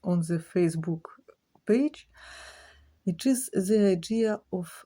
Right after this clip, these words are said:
knowledge without consideration of religion. And I think that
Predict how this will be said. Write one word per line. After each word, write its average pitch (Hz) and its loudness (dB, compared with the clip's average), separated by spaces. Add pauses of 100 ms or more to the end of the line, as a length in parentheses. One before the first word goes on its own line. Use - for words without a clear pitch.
knowledge 202 2 (520)
without 202 0 (1700)
consideration 190 0
of 185 -4
religion. 175 -2 (3250)
And 185 2 (500)
I 202 4
think 214 2
that 190 -2